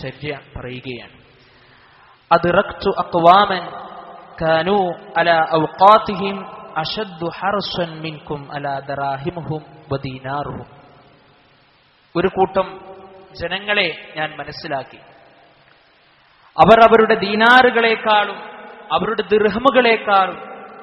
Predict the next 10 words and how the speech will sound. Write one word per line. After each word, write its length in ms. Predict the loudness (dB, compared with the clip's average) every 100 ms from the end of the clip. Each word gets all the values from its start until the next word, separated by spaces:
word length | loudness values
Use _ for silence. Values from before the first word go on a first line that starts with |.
| -20 -20 -12
അവർ 220 | -8 -8 -6
പ്രാധാന്യം 600 | -4 -2 -2 -4 -6 -8
കാണിച്ചിരുന്നത് 800 | -4 -4 -6 -12 -10 -10 -8 -10
അവരുടെ 560 | -12 -16 -12 -10 -10 -14
സമയത്തിനായിരുന്നു. 1000 | -16 -14 -14 -16 -16 -16 -18 -20 -20 _
എന്ന് 120 | -10
പറഞ്ഞാ, 460 | -10 -6 -4 -6 -8 -18 -20 -20 -20 -18 -8
അവര് 200 | -6 -6
സമ്പത്തിനേക്കാളും 1120 | -6 -8 -4 -6 -4 -6 -4 0 0 0 -4
മറ്റുള്ളതിനേക്കാളൊക്കെ 1200 | -10 -10 -14 -12 -14 -12 -10 -8 -10 -12 -12 -12